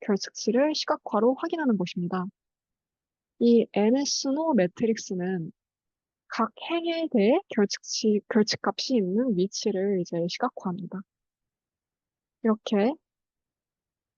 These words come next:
실행시켜 보면 라스트 리뷰랑 이제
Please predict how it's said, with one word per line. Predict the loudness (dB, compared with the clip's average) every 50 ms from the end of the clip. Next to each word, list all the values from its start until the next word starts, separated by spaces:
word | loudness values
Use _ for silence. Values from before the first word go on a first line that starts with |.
| _ _ _ _ _
실행시켜 | -14 -10 -4 -2 0 0 0 -2 -4 -4 -2 0 0
보면 | 0 0 -2 0 2 2 0 0 -2 -6 -10 _ _ _ _ _ _ _ _ _ _ _ _ _ _ _ _ _ _ _ _ _ _ _ _ _ _ _ _ _ _ _ _ _ _ _ _ _ _ _ _ _ _ _ _ 2
라스트 | 2 2 2 0 -4 -2 0 0
리뷰랑 | 2 2 2 2 2 2 2 2 0 0 0 -2 -4
이제 | -2 -2